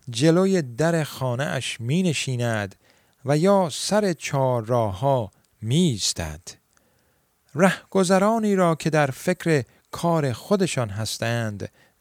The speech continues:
دعوت می‌کند که ای مردم ساده‌لوح، به اینجا بیایید.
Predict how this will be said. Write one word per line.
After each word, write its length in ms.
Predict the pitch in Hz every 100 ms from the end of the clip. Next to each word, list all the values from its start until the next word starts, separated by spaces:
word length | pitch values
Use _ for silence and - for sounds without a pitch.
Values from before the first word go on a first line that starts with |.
| 127
دعوت 580 | 120 131 117 113 151 -
می‌کند 600 | 110 95 98 92 87 87 - _ _ _ _ _ _ -
که 180 | 180 165
ای 260 | 165 147 117
مردم 580 | 98 120 202 208 185 143
ساده‌لوح، 760 | - 123 113 101 98 92 87 - _ _ _ _ _
به 120 | 117
اینجا 640 | 147 139 110 92 123 185
بیایید. 760 | 190 120 92 82 76 - - -